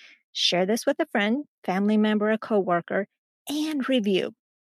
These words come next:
You can leave a written review on the podcast, on Apple Podcasts,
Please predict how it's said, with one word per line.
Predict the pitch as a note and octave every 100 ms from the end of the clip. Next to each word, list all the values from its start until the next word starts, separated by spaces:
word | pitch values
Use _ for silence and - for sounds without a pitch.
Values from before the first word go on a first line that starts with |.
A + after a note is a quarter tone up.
| _
You | A3 C4+
can | - D#4+ C#4
leave | B3+ C4 B3
a | G3
written | F3+ - F#3+
review | E3 F#3+ G3
on | F3
the | D#3
podcast, | - G#3+ G#3 - G#3 G3 -
on | F#3+
Apple | F3+ - E3+ -
Podcasts, | G#3 G#3 - G#3+ G3 G3+